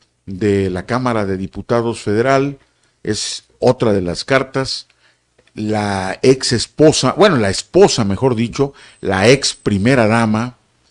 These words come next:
Margarita Zavala, de Calderón, podría también estar dentro de las preferencias si es que hubiera algún muestreo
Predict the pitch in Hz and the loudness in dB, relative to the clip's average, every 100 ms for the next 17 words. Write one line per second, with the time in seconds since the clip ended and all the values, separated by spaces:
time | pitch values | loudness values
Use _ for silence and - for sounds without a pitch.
0 | _ _ _ _ 92 104 101 107 135 135 | _ _ _ _ -2 0 2 2 2 0
1 | 110 - 95 123 120 143 151 _ _ _ | -2 0 2 4 4 0 -6 _ _ _
2 | _ _ _ _ - 87 - 151 151 120 | _ _ _ _ -10 -6 0 2 2 0
3 | 110 110 143 - _ _ _ _ _ _ | 0 -4 -10 -18 _ _ _ _ _ _
4 | - 110 110 135 156 143 - 110 113 131 | 4 6 8 6 6 4 2 -2 2 2
5 | 131 131 - 104 - 139 139 127 - - | 0 -4 -8 -8 -2 2 4 2 -4 -14
6 | 107 135 147 131 - 135 139 _ _ _ | -2 2 2 2 0 0 -2 _ _ _
7 | - 107 123 139 139 127 - 131 131 127 | -14 2 6 6 4 -2 -2 0 2 2
8 | 123 127 117 131 127 - _ _ - - | 2 0 0 -2 -2 -4 _ _ -8 -2
9 | 127 139 - - 127 120 120 131 127 123 | 4 4 4 2 4 4 4 4 2 -2
10 | 107 104 107 117 131 127 117 110 98 - | -2 -2 0 0 0 0 0 0 -2 -2
11 | 131 131 123 123 | 0 2 2 -2